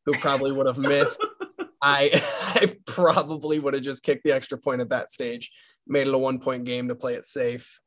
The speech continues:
Speaker 1: Um, but that's why I'm not, that's why I'm on Twitter tweeting things like, "This game is over," while we're down sixteen and not up in the press box.
Speaker 2: I,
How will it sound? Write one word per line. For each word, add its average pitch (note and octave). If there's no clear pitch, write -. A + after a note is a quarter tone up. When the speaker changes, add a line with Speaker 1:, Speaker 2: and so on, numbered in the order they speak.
Speaker 1:
Um, A2+
but D3
that's C3
why C3
I'm B2
not, B2
that's C#3
why C#3
I'm C3
on B2+
Twitter B2
tweeting C3+
things C3
like, B2+
"This C3
game B2+
is A2+
over," A#2+
while A#2+
we're A2+
down A2+
sixteen G#2+
and G2+
not G2+
up -
in B2+
the A2
press G#2
box. G#2
Speaker 2:
I, G3+